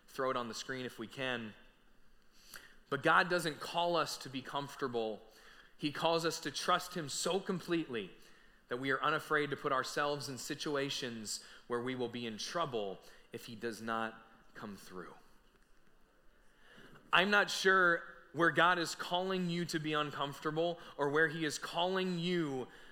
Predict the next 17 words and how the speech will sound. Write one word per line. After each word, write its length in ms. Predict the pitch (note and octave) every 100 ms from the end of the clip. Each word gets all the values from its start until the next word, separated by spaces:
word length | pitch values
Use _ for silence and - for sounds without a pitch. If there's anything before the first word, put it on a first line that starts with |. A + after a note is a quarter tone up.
| -
to 120 | - C#3+
be 200 | C#3+ C#3
in 100 | B2+
trouble 480 | - F#3 E3+ C#3+
if 100 | C3+
he 80 | D3+
doesn't 320 | C3+ C3 C3+
come 220 | A#2+ C3+ B2
through. 380 | - C3+ B2 - - -
But 100 | C3+
I 100 | C3+
do 200 | C3 D#3+
know 200 | D#3 C#3+
this, 360 | C3+ B2+ A#2+ B2
as 100 | -
God 240 | C#3 C#3+
lays 480 | C3+ C#3 D#3 D#3+